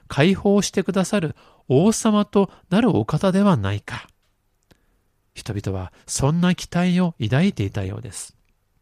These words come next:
次に、ユダヤ人の宗教指導者たちです。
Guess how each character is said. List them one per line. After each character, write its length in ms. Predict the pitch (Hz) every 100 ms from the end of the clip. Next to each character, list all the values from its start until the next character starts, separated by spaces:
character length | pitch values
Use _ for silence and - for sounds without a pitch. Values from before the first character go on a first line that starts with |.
| _ _ _ _ _ _ _ _ _ _ _ _ _ _ _ _ _ _
次 240 | - 120
に、 300 | 101 110 226 _ _ _ _ -
ユ 120 | 139
ダ 80 | 175
ヤ 180 | 196 180
人 280 | 175 165
の 260 | 165 190 101 -
宗 320 | - - 196 220
教 320 | - 208 202
指 60 | - 196
導 80 | 233
者 180 | 156 120
た 100 | 95
ち 140 | -
で 100 | 98
す。 320 | - - -